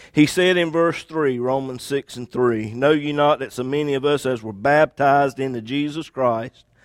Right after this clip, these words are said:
were baptized into his death?"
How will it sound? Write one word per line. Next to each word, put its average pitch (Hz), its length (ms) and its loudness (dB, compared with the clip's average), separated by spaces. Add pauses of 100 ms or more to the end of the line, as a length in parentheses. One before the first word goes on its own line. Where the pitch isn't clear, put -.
(400)
were 123 140 0
baptized 135 760 4
into 131 220 -4
his 120 460 -4 (240)
death?" 113 600 -4